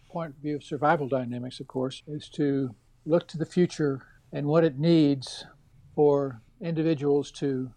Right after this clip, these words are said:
improve their lives with each other, which means s-, speaking truth, thinking that is inclusive of others,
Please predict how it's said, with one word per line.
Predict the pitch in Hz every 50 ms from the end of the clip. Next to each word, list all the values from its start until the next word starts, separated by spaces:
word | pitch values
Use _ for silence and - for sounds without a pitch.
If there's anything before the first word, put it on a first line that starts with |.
| _ _ _ 220
improve | 147 135 - - 180 185 185 147
their | 151 151 143
lives | 135 143 151 165 175 165 - - -
with | 123 120
each | 120 - -
other, | 127 123 117 110 - _ _ _ _ _ _ _ _ _ _ _ _ _ _ _ -
which | - - -
means | 143 135 139 131 - - - - -
s-, | - - - - - - - _ _
speaking | - - - - 165 156 - 165 156
truth, | 139 - - 156 151 160 156 - - _ _ _ _ _ _
thinking | 160 151 - - 151 143
that | 139 143 139
is | 135 123 113 123
inclusive | 123 - - - 151 143 - - 151 127
of | 147 123 139
others, | 139 143 147 147 156 - - -